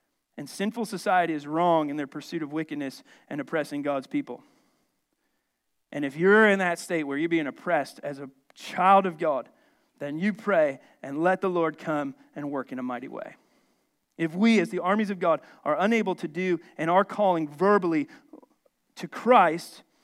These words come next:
God himself will do when he comes as a righteous judge. We as believers are called and commanded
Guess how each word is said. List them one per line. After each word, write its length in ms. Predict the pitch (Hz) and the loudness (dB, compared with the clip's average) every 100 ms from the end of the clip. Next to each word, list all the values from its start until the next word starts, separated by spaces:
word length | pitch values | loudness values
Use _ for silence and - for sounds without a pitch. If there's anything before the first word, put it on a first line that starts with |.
| _ - | _ -8
God 260 | - 196 220 | 2 6 6
himself 640 | 202 196 - 175 147 139 - _ _ _ _ _ _ - | 4 -2 -4 -4 -4 -6 -14 _ _ _ _ _ _ -8
will 140 | 151 | -6
do 280 | 147 165 143 | 0 2 2
when 180 | 139 139 | -2 -8
he 140 | 160 | -10
comes 360 | 147 156 139 135 | -6 -8 -8 -10
as 100 | 135 | -10
a 60 | |
righteous 580 | 135 135 127 131 - - _ | -6 -8 -8 -16 -16 -20 _
judge. 480 | 143 104 - - _ - - _ _ _ - | -12 -12 -12 -20 _ -20 -20 _ _ _ -8
We 240 | 160 247 | -2 0
as 80 | 247 | 0
believers 500 | 165 202 233 175 139 - | -2 -2 -2 -4 -8 -4
are 160 | 160 151 _ | -4 -4 _
called 460 | - 202 220 233 233 | -8 0 2 2 0
and 140 | 185 | -8
commanded 560 | - 160 180 196 147 135 | -10 -6 -2 -2 -4 -8